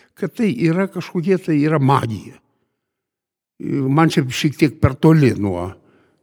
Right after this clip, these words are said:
tokio pozityvistinio mokslo. Visai toli jau. Nors į pozityvizmą ne iki galo tikiu. Bet, tai Hitleris įtikino, taip ir Stalinas įtikino. Hitleris turėjo Hanuseną,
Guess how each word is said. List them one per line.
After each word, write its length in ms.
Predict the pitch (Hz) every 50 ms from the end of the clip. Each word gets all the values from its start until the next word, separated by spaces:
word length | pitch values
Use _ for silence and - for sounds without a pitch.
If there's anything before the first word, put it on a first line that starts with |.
| _ _ _ -
tokio 240 | 117 117 - 131 107
pozityvistinio 1300 | - 135 135 120 135 117 - - 123 127 131 - - - 120 113 113 107 104 98 95 95 - - - 151
mokslo. 920 | 131 127 117 113 113 117 120 120 131 120 98 - - - - 101 - - - _ _ _ _ -
Visai 300 | 120 120 - 151 117 107 - -
toli 300 | 101 98 98 101 101 -
jau. 80 | - - _ _ _ _ _ _ _ _ _ _ -
Nors 160 | 123 110 -
į 140 | 135 123 113
pozityvizmą 640 | - 135 123 117 131 123 - 160 143 113 107 110 -
ne 160 | - 104 101
iki 80 | - 127
galo 320 | 113 113 104 98 101 104
tikiu. 320 | - - 107 - - 113 113 - _ _ _ _ _ _ _ _ _ _ _ _
Bet, 460 | _ 143 135 131 139 139 127 - -
tai 340 | 160 147 139 135 131 131 127 - - - - - _ _ _ _ _ _ _ _ _ _ _ _ _ _ _ _ _ _ _ - -
Hitleris 460 | 170 165 127 139 151 147 160 156 -
įtikino, 460 | 185 151 - 196 - - 226 269 262 -
taip 220 | - 156 120 107
ir 80 | 135 156
Stalinas 640 | - - - - 330 370 403 381 220 131 123 117 - -
įtikino. 400 | - - - - _ - - - _ _ _ _ _ _ _ _ _ _ _ _ _ _ _
Hitleris 460 | - 170 180 175 185 160 143 147 143 -
turėjo 380 | 170 160 151 151 147 147 135 113
Hanuseną, 720 | 143 135 123 127 135 123 - - 175 170 180 190 208